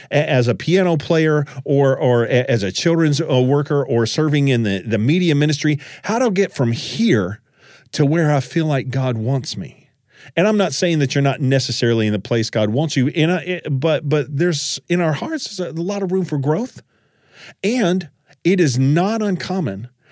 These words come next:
for people in the ministry to be starting somewhere, but have something more in their heart. This podcast, if that's you, this podcast is really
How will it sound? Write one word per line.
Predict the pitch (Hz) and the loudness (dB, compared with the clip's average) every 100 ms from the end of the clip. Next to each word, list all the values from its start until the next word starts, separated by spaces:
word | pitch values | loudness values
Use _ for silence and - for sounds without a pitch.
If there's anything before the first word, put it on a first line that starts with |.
| - | -20
for | - 139 123 | -4 -2 -2
people | - 214 208 185 175 | -2 -4 0 -2 0
in | 160 151 | -2 2
the | 135 | 2
ministry | 123 127 139 185 190 139 - 95 82 110 _ _ _ - - | 2 2 2 2 0 -4 -6 -8 -8 -14 _ _ _ -20 -12
to | - 131 | -2 0
be | 117 202 180 156 | 2 2 0 -2
starting | - - - - 185 196 117 92 95 | -4 -8 -8 -2 0 0 0 -4 -6
somewhere, | - 127 107 107 95 107 117 - | -6 -4 -2 -2 -2 -4 -10 -14
but | - 104 | -8 -6
have | 101 135 | -4 -4
something | - 139 120 104 101 | -2 -4 -4 -4 -2
more | 113 120 | -2 -2
in | 92 | -2
their | 95 | -6
heart. | 85 131 98 - - _ _ _ _ _ _ _ _ | -8 -10 -10 -14 -20 _ _ _ _ _ _ _ _
This | 147 147 | 0 0
podcast, | - 202 190 170 147 - | 2 0 2 2 0 0
if | 156 - | -2 0
that's | 180 208 - | -2 -2 -2
you, | 190 | 0
this | 170 | 0
podcast | - - 180 170 151 - | -2 -6 -6 -4 -6 -4
is | 147 127 | -2 -2
really | 104 110 123 160 175 180 175 | -2 0 2 2 4 2 0